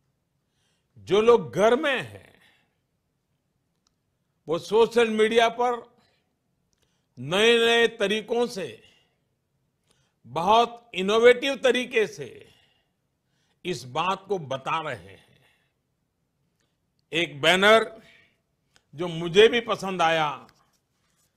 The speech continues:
मैं आपको भी ये बहुत कम शब्दों में संदेश दिखाना चाहता हूं।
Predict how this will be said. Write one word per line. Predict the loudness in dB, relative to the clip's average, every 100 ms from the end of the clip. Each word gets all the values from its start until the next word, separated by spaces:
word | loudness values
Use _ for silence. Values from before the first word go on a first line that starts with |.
| _
मैं | -10 -2 -2 -2 -6 -18 _ _ _ _ _ _ _ _ _ _ _ _
आपको | -2 -2 -2 -4 0 0
भी | 0 -2 0 -2 -6 -20 _ _ _ _ _ _ _ _ _ _ _ _ _ _ _ _ _ _ _ _ _ _ _ _
ये | -6
बहुत | -2 0 4 4 2 -2
कम | 0 0
शब्दों | -2 -2 2 2
में | 2 -4 -8 _ _ _ _ _ _ _ _
संदेश | -8 -6 0 0 0
दिखाना | -2 -8 -6 -6 -6
चाहता | -8 -14 -16 -20
हूं। | -20 _